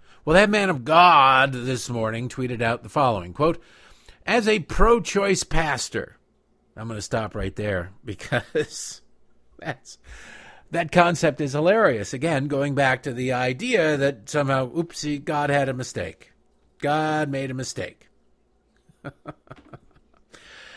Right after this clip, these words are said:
"As a pro-choice pastor,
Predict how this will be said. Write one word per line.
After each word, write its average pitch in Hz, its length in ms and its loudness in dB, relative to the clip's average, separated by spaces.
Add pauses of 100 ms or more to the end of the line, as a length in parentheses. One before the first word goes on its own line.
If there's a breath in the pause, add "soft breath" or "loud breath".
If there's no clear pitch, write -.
(640 loud breath)
"As 240 160 2
a 262 120 0
pro-choice 262 720 2 (120)
pastor, 123 680 -4